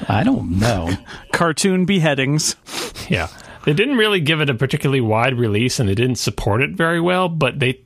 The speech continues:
Speaker 3: they tried a little bit, and I think the, the outcome of that was, like, "We tried, but it just doesn't seem like Americans are that into this type of movie." And I thought when,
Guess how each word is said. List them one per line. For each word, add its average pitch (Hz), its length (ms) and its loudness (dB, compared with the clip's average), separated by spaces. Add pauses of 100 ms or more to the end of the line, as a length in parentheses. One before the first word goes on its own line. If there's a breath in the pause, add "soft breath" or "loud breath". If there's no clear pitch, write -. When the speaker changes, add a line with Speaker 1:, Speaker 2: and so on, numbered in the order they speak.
Speaker 3:
they 185 100 2
tried 233 540 0
a 139 40 0
little 139 280 0
bit, 92 160 0
and 92 120 2
I 107 60 2
think 208 360 0
the, 139 360 0
the - 200 -2
outcome 143 460 0
of 101 140 0
that 107 180 0
was, 104 160 0
like, 104 300 0 (520 loud breath)
"We 185 140 2
tried, 220 540 0
but 190 120 2
it 147 60 0
just 151 240 0
doesn't 185 240 0
seem 160 280 0
like 156 400 0
Americans 143 760 0
are 123 300 2
that 127 240 0
into 123 200 0
this 156 240 -2
type 170 220 -2
of 175 60 0
movie." 175 380 0
And 139 140 0
I 269 140 0
thought 156 320 0
when, 123 240 0